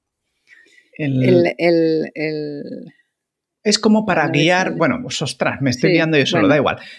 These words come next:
Speaker 1: Ya,
Speaker 2: Como
Speaker 1: ya
Speaker 2: las
Speaker 1: me entendéis.
Speaker 2: riendas de
Speaker 1: La, eh,
Speaker 2: un
Speaker 1: sí, sí, serían las
Speaker 2: ¿no?
Speaker 1: riendas, serían las riendas. Entonces, básicamente es el que gestiona, ¿no? Todo,
Speaker 2: Vale.
Speaker 1: pues Cloud Code es, tú lo puedes utilizar, ¿vale? Tanto en, en terminal como utilizando estos
Speaker 2: Ujú.
Speaker 1: programas.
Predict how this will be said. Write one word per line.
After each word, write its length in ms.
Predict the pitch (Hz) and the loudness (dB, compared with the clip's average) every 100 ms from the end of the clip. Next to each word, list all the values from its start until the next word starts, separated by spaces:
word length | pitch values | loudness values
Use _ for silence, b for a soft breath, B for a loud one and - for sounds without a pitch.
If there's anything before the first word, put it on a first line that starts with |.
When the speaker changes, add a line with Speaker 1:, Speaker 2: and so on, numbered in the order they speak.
| B | B
Speaker 1:
Ya, 160 | - 170 | -2 0
Speaker 2:
Como 80 | 185 | 2
Speaker 1:
ya 60 | 185 | 2
Speaker 2:
las 80 | 180 | 2
Speaker 1:
me 80 | 202 | 2
entendéis. 560 | 208 127 175 165 165 - | 2 2 2 0 -2 0
Speaker 2:
riendas 0 | |
de 240 | 175 170 | 2 4
Speaker 1:
La, 120 | 165 208 | 4 4
eh, 60 | |
Speaker 2:
un 60 | 208 | 2
Speaker 1:
sí, 160 | 277 254 | 0 2
sí, 260 | 247 - | 2 2
serían 340 | - 165 165 202 | -2 -2 0 0
las 100 | 202 | -2
Speaker 2:
¿no? 40 | - | 0
Speaker 1:
riendas, 260 | 269 233 | 0 0
serían 260 | - 151 156 | -4 -2 -2
las 120 | 139 | -4
riendas. 360 | 127 - 113 - | -8 -10 -12 -8
Entonces, 480 | 156 139 160 - - | -4 0 0 0 -2
básicamente 560 | - 147 170 147 311 202 | -4 -2 -2 -2 -2 -4
es 80 | 202 | -4
el 100 | 165 | -2
que 100 | 180 | -2
gestiona, 580 | 156 - - 135 - | -2 -2 0 0 0
¿no? 160 | 139 196 | -4 -4
Todo, 260 | 180 135 131 B B | 0 0 0 B B
Speaker 2:
Vale. 260 | 165 135 | 0 0
Speaker 1:
pues 160 | - 135 | 0 -2
Cloud 240 | - 160 165 | 0 -2 0
Code 260 | 208 214 - | -2 -2 -4
es, 360 | 131 - - _ - | -2 -2 -8 _ -6
tú 160 | 143 | 0
lo 180 | 135 135 | 2 2
puedes 320 | 151 147 - | 0 0 -4
utilizar, 440 | 127 143 - 151 - | -8 -6 -4 -4 -2
¿vale? 220 | 160 175 | -4 -6
Tanto 420 | - 131 - - | -6 -8 -6 -6
en, 260 | - - - B B | -4 -6 -10 B B
en 160 | - 135 | -4 0
terminal 480 | 139 131 139 160 196 | 2 2 2 0 -2
como 460 | - 156 165 208 - | -2 0 0 -4 -8
utilizando 880 | 151 127 127 123 127 127 127 135 - - | -6 -2 0 -2 -2 -2 0 -2 -4 -8
estos 400 | 123 - - 185 | -10 -8 -4 -2
Speaker 2:
Ujú. 80 | 151 | -2
Speaker 1:
programas. 560 | 175 - - - 139 | -2 -2 -4 -8 -12